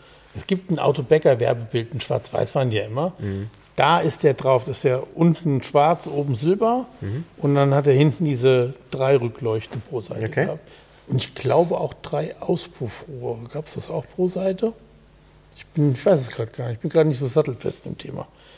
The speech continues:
Speaker 1: Auf jeden Fall fand ich immer einen mega coolen fünf zwölfer.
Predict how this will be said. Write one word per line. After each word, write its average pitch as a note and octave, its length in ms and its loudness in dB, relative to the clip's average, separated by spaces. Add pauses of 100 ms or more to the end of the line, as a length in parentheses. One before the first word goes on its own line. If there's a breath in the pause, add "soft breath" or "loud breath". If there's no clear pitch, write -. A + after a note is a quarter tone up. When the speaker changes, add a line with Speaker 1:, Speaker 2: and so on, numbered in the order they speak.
(520 soft breath)
Speaker 1:
Auf - 160 0
jeden D3+ 160 6
Fall D3 400 2
fand C3+ 320 -4
ich - 80 -6
immer C#3 140 0
einen C3 180 4
mega D3 320 6
coolen D#3 320 4
fünf A#2+ 260 -6
zwölfer. A2 440 -4